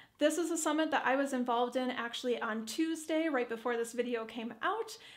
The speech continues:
I'm pretty sure you guys can go on there and see the recording of that session if you would like to, but there are a ton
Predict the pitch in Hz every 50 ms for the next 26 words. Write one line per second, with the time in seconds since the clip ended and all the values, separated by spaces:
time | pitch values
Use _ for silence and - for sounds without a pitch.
0 | - - - - 247 247 240 226 - - 320 320 311 311 - 330 311 294 294 277
1 | 269 262 254 254 - 269 254 254 254 233 226 254 254 247 254 254 254 247 - 240
2 | 233 226 226 - 262 254 247 240 240 247 233 - - - 247 233 233 240 247 247
3 | - - 226 233 226 240 220 - - - 220 214 - - 226 220 220 233 220 220
4 | 214 220 214 214 214 - - 269 269 269 269 269 220 269 262 262 - - 285 294
5 | 294 294 - - 277 277 277 - 269 277 294 294 - - - - - - 311 311
6 | 320 320 320 311 294 262 233 220 226 226